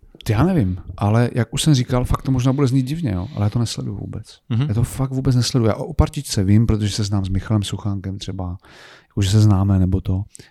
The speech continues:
Speaker 1: Vím o nich. Ano, partičku jsem viděl několikrát samozřejmě. Jako narazil jsem na to v televizi, tak jsem se na to díval. Něco mě baví míň, něco jako víc, to jako jedno. Ale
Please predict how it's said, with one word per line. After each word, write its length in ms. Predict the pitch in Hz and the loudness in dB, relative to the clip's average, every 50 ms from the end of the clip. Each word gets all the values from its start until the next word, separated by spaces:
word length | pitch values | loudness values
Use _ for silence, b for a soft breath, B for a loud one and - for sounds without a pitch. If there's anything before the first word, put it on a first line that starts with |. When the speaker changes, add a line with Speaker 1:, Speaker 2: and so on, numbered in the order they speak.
| B - | B -2
Speaker 1:
Vím 220 | 107 113 113 123 | 0 2 2 4
o 100 | 120 113 | 4 6
nich. 300 | 110 107 104 98 - - - - - - 117 - 120 _ - _ _ _ _ - | 6 6 4 2 0 -4 -8 -8 -8 -8 -10 -18 -20 _ -20 _ _ _ _ -4
Ano, 240 | - 107 107 107 110 | 0 4 6 6 6
partičku 460 | - - 101 - - 104 - - 113 | 6 4 2 2 -2 -8 -6 -4 -4
jsem 180 | - - 110 104 | -2 0 0 0
viděl 280 | 98 98 104 101 101 95 | 2 2 2 2 2 2
několikrát 600 | 92 - - 113 113 104 - 104 101 92 92 - | 0 -2 -2 -2 -2 -2 -2 -6 -6 -6 -8 -8
samozřejmě. 460 | - 104 101 95 95 95 90 87 104 | -6 -4 -4 -2 -2 -4 -4 -6 -6
Jako 200 | 123 123 101 110 - - | -6 -6 -8 -8 -8 -6
narazil 360 | 120 107 98 104 104 101 104 | -2 0 2 2 4 2 2
jsem 140 | 98 - 110 | 0 0 -2
na 60 | 101 | -2
to 100 | - 104 | 0 -2
v 60 | 90 - | -4 -2
televizi, 400 | - 101 104 101 101 95 98 92 | 0 0 2 2 2 0 0 -2
tak 120 | 104 98 | -4 -4
jsem 100 | 101 101 | -4 -4
se 100 | - 107 | -2 -2
na 60 | 104 | 0
to 100 | 104 110 | 0 0
díval. 400 | 104 107 107 104 101 95 98 98 B B B B B B B B B | 2 2 2 2 2 2 2 0 B B B B B B B B B
Něco 180 | 117 107 - 117 | 2 4 4 6
mě 120 | 117 117 | 6 8
baví 240 | 110 113 107 107 104 | 6 6 6 6 4
míň, 240 | 101 98 104 110 120 113 | 2 2 2 2 2 2
něco 280 | 107 - - 107 101 | 0 0 2 2 2
jako 440 | 98 95 - - 95 95 90 87 90 95 107 - _ _ B B B B B B B B B | 2 2 0 -2 -2 0 0 -2 -4 -8 -12 -18 _ _ B B B B B B B B B
víc, 340 | 101 101 110 127 127 - - | 0 2 2 0 0 -4 -4
to 160 | - 117 110 | -2 0 0
jako 220 | 98 95 - - 104 | 0 -2 -2 -4 -4
jedno. 360 | 101 95 101 107 120 120 - B B B B B B B B B B B B B - _ - | -4 0 2 2 2 2 0 B B B B B B B B B B B B B -20 _ 0
Ale 480 | 104 101 104 110 113 117 120 123 123 | 2 4 6 8 8 8 8 6 4